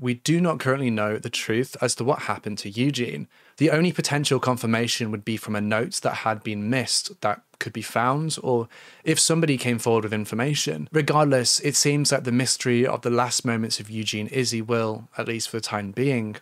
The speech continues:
remain obscure. Personally, I feel like the chances of it being a freak accident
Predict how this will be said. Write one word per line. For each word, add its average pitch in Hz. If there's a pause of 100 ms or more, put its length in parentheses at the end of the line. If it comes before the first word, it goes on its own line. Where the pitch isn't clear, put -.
(120)
remain 104 (120)
obscure. -
Personally, 151
I 120
feel 127
like 120
the 120
chances 123
of 117
it 117
being 110
a 110
freak -
accident 180